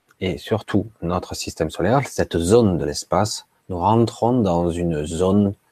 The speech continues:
de vibration très particulière, euh, de parcelles, de, comment on pourrait dire, de fragments,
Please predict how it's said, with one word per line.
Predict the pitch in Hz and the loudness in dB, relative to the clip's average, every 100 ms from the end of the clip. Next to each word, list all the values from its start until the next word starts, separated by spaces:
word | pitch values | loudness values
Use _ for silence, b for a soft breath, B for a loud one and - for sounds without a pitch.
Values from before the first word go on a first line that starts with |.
| _ - | _ -10
de | 85 | -6
vibration | 80 90 107 95 95 - 117 | -4 2 2 2 -2 -4 -4
très | 110 117 | -2 -4
particulière, | 117 - - - 73 78 98 127 _ _ _ _ _ _ _ _ _ _ _ _ b b b _ _ _ _ _ | -4 -6 -10 -10 -6 -4 -4 -6 _ _ _ _ _ _ _ _ _ _ _ _ b b b _ _ _ _ _
euh, | 92 87 85 85 82 | -4 -4 -4 -6 -4
de | 85 | -2
parcelles, | 92 104 - - 107 101 107 101 | 0 -2 -4 -2 2 4 2 0
de, | - 92 - 110 | -2 -2 -4 -10
comment | - 135 | -4 -2
on | 90 | 0
pourrait | 85 82 | 0 0
dire, | 80 85 | 0 0
de | |
fragments, | 95 - 113 101 101 110 117 | 0 0 2 4 6 6 4